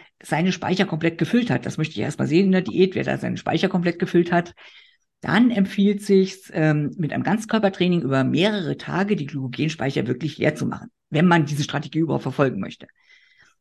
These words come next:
Im Ausdauersport, daher kommt ja diese Strategie, macht man das. Also entladen, aufladen, entladen, aufladen, mehrfach, um bei so einem fünfundsechzig Kilo Männchen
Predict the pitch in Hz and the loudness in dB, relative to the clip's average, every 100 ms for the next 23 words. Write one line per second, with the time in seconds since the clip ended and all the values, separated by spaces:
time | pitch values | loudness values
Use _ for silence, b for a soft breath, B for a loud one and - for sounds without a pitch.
0 | _ _ - 160 160 - 139 233 151 139 | _ _ -8 -8 -6 -6 -4 -2 0 0
1 | 127 113 117 135 131 127 254 151 131 127 | -2 -8 -6 -4 -4 0 -2 0 -4 -6
2 | - - - 170 196 139 - 208 220 269 | -6 -8 -8 -4 -2 -2 -4 -4 -2 -4
3 | 294 - B B B _ _ - 143 - | -8 -16 B B B _ _ -4 -2 0
4 | 185 240 233 240 254 262 254 _ - 160 | -2 -2 -4 -2 0 -2 -4 _ -6 -4
5 | 233 226 220 220 220 220 - _ _ 170 | -4 -8 -8 -6 -6 -8 -14 _ _ -2
6 | 233 208 175 175 - - 208 240 226 208 | -2 -2 -8 -6 -10 -8 -8 -6 -8 -6
7 | 156 131 226 240 240 - B B - 240 | -6 -4 -4 -6 -10 -12 B B -2 0
8 | 277 - 160 156 139 135 - _ _ _ | 0 -2 -2 0 -2 -4 -14 _ _ _
9 | _ - 190 165 160 143 - 226 226 233 | _ -2 0 0 -4 -6 -2 0 2 2
10 | 240 254 262 | 4 4 4